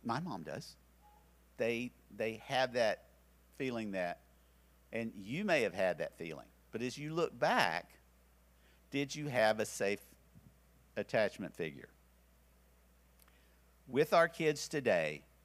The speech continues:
it's important that we hear them, affirm those emotions, help them understand we have empathy for them, attune with them.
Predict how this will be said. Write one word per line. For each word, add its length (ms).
it's 200
important 580
that 160
we 140
hear 400
them, 360
affirm 540
those 260
emotions, 800
help 220
them 180
understand 560
we 100
have 300
empathy 400
for 300
them, 400
attune 480
with 180
them. 160